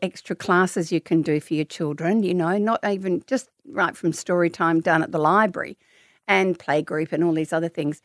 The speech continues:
And we kind of want to do it all 'cause we want to give our kids as much opportunity to shine as possible. It's like, if you don't do it, you're failing as a parent.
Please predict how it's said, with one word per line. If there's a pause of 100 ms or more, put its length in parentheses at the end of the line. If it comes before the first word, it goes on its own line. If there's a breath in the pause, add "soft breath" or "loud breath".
(440)
And
we
kind
of
want
to
do
it
all
'cause
we
want
to
give
our
kids
as
much (140)
opportunity (800)
to
shine
as
possible.
It's
like, (680)
if
you
don't
do
it,
you're
failing
as
a
parent.